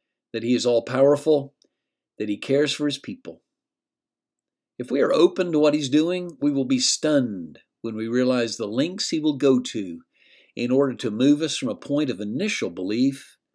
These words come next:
to eternal relationship. Will you pray with me?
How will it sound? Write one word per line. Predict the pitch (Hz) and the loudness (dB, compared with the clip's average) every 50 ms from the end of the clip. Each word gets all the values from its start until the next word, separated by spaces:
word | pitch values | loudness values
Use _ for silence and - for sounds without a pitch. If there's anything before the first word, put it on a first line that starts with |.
| _ _ _ _ _ _ _ _ _ _ _ _ - | _ _ _ _ _ _ _ _ _ _ _ _ -12
to | - - 156 | -6 -4 -4
eternal | 139 139 - 160 180 196 202 202 | -2 -2 0 2 4 4 4 4
relationship. | 214 214 226 214 196 - - 104 98 - - - - - - _ _ _ _ _ _ _ _ _ _ _ _ _ _ _ _ _ _ _ _ _ _ _ _ _ _ _ _ _ _ _ _ _ _ _ _ _ _ _ _ _ _ _ _ _ _ _ _ _ _ _ _ _ _ _ _ _ _ - | 4 2 0 0 -2 -4 -6 -8 -10 -12 -14 -16 -16 -20 -20 _ _ _ _ _ _ _ _ _ _ _ _ _ _ _ _ _ _ _ _ _ _ _ _ _ _ _ _ _ _ _ _ _ _ _ _ _ _ _ _ _ _ _ _ _ _ _ _ _ _ _ _ _ _ _ _ _ _ -12
Will | - 95 | -10 -8
you | 113 123 | -8 -6
pray | 127 - 127 120 | -2 0 0 0
with | 120 113 107 - | 0 -4 -8 -12
me? | 135 127 139 | -14 -16 -16